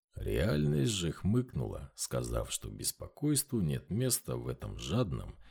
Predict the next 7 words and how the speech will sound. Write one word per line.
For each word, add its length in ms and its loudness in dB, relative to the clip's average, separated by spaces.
и 120 0
гораздо 640 0
на 240 2
всяческие 880 2
грязные 600 -4
фокусы 600 0
мире. 540 0